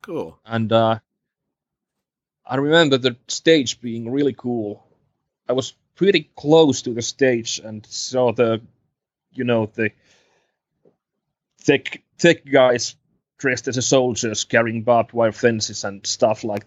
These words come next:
Speaker 2: that
Speaker 1: Oh,
Speaker 2: on the
Speaker 1: man,
Speaker 2: stage
Speaker 1: that's cool.
Speaker 2: be-,
Speaker 1: Yeah.
Speaker 2: between, between songs and, uh,
Speaker 1: That's cool.
Speaker 2: Yeah, and I still remember the Lord of the Flies.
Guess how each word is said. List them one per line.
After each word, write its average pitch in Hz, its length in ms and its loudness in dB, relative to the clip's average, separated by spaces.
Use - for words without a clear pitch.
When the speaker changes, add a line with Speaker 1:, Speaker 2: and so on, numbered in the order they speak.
Speaker 2:
that 110 160 2
Speaker 1:
Oh, 127 200 0
Speaker 2:
on 110 80 -4
the 110 40 -6
Speaker 1:
man, 120 80 -6
Speaker 2:
stage 120 160 2
Speaker 1:
that's 110 200 -2
cool. 92 380 -10
Speaker 2:
be-, 101 80 -10
Speaker 1:
Yeah. 107 240 -4
Speaker 2:
between, 120 480 -2
between 123 360 -4
songs 117 460 0
and, 87 160 -10
uh, - 20 -14
Speaker 1:
That's 143 220 -10
cool. 123 320 -6
Speaker 2:
Yeah, 165 220 6
and 147 280 -2
I 147 100 -2
still 170 300 0
remember 139 500 0
the 120 100 -4
Lord 131 280 2
of - 100 -6
the 123 100 -12
Flies. 123 560 0